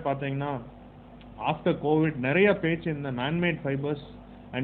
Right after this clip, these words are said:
technical textiles-ன்னு நீங்க எல்லாரும் கேள்விப்பட்டிருப்பீங்க. So, இந்த man-made fibers and technical textiles-ல, uh,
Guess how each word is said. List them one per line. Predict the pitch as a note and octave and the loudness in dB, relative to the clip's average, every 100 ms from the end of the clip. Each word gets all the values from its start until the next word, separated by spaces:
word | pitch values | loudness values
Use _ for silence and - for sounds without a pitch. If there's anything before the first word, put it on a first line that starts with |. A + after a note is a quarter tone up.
| C3+ | -2
technical | C3+ D#3 D3 C#3+ C3 | -2 -2 -2 -4 -4
textiles-ன்னு | - C3 A#2+ C3+ B2+ | -4 -4 -2 -4 -6
நீங்க | A#2 A2+ | -4 -4
எல்லாரும் | A#2 A#2 B2 | -4 -4 -4
கேள்விப்பட்டிருப்பீங்க. | A#2+ A2+ G#2 G#2+ - G#2 A#2+ - - - - - - - - | -4 -4 -8 -12 -12 -10 -10 -14 -20 -20 -20 -20 -20 -16 -6
So, | C#3 | -2
இந்த | C#3 C#3 D3+ | -2 0 2
man-made | G3 G#3+ G#3+ G#3 | 4 4 4 4
fibers | F3+ F3 F#3 F3 | 2 4 2 0
and | D#3+ | -2
technical | D3 E3+ E3+ E3+ D#3 | -4 -4 -2 -2 -2
textiles-ல, | D3 - D3 C#3 D3 E3 D3+ B2+ A2+ - - - - B2 A#2 | -4 -4 -4 -4 -2 2 2 2 0 -4 -14 -20 -16 -10 -6
uh, | A2+ G#2+ G#2 | -4 -4 -6